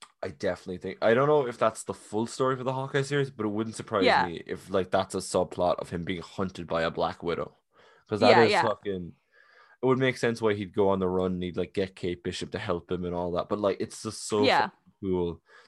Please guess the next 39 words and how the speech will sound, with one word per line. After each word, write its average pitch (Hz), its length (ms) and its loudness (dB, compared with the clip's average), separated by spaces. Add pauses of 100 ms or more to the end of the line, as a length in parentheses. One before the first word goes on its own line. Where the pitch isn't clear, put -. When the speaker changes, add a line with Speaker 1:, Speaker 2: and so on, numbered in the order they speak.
Speaker 1:
to - 100 2
imagine 101 400 4
a - 20 4
movie 95 280 4
where 90 100 4
Hawkeye's 92 440 2
on 92 100 2
the 90 80 2
run 90 260 2
being 85 180 -4
hunted 87 480 -6
by 87 140 0
a 80 100 -2
Black 85 340 -2
Widow. 87 460 -2 (640)
And 117 80 2
because 117 520 4 (500)
he - 220 0
was 135 140 6
the 117 120 8
only 113 240 8
one 104 160 4
on 95 160 4
Vormir, 85 640 2 (240)
except - 280 0
for - 80 -6
the 95 100 -2
floaty 101 400 4
red 95 280 4
man, 78 320 -4 (380)
I 113 40 6
don't 117 120 8
think 135 200 4
anyone's 113 440 4
gonna 104 200 2
believe 101 420 -2
the 95 80 -6
fact 92 280 -2
that, 95 100 -10